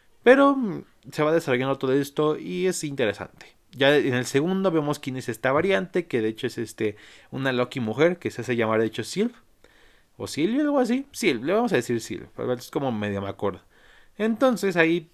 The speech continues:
eh, Loki como que le llama la atención y todo eso, y ahí lo va siguiendo, o sea, va siguiendo esta variante, y sin querer se terminan, pues, siendo amigos, ¿no? Porque se caen bien y eso, y hasta de algún modo, pues, tengan, empiezan a tener como cierta conexión amorosa,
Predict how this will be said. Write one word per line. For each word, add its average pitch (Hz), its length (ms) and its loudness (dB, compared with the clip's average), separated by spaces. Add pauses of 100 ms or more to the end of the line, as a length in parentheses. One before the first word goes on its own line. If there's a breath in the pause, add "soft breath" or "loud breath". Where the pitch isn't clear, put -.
(240)
eh, 117 340 -6
Loki 131 360 -4
como 110 260 -4
que 113 120 -2
le 107 120 0
llama 120 220 0
la 131 80 -2
atención 139 580 -2
y 123 80 -4
todo 131 300 0
eso, 180 360 -4
y 180 440 -6
ahí 127 160 -2
lo 127 120 0
va 117 120 0
siguiendo, 101 400 -10
o 92 40 -14
sea, 107 120 -4
va 117 100 0
siguiendo 123 320 -6
esta 123 160 -6
variante, 151 540 -4 (480 soft breath)
y 208 140 -4
sin 220 160 -2
querer 131 220 4
se 139 100 -2
terminan, 123 420 -4
pues, - 140 -16
siendo 123 240 -4
amigos, 92 380 -2
¿no? 131 140 -6
Porque 107 280 -6
se 101 120 -14
caen 131 220 -6
bien 135 220 -8
y 160 100 -6
eso, 190 320 -4 (760 loud breath)
y 208 120 6
hasta 254 300 6
de 190 100 8
algún 185 220 4
modo, 202 340 2
pues, 143 180 0
tengan, 147 340 -2
empiezan 160 340 0
a 151 60 -4
tener 135 220 0
como 131 300 -2
cierta 135 400 -2 (120)
conexión 131 480 -4
amorosa, 277 540 -2